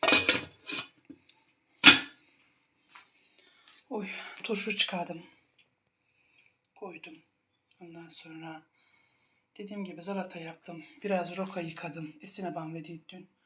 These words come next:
Bayağı çok verdi bir poşet. Dolabı koydum yıkamadan sararmasın diye azıcık azıcık yiyeceğimiz kadar. Ha böyle çıkaracağım çıkaracağım. Uy. Salatanın içine gidecek suyu. Ter-, temiz suyu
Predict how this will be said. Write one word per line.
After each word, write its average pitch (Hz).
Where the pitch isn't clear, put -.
Bayağı 170
çok 190
verdi 160
bir -
poşet. -
Dolabı 196
koydum 196
yıkamadan 175
sararmasın 170
diye 185
azıcık 190
azıcık 151
yiyeceğimiz 175
kadar. 196
Ha 190
böyle 160
çıkaracağım 156
çıkaracağım. 202
Uy. 208
Salatanın 170
içine 170
gidecek -
suyu. 185
Ter-, 240
temiz 233
suyu 208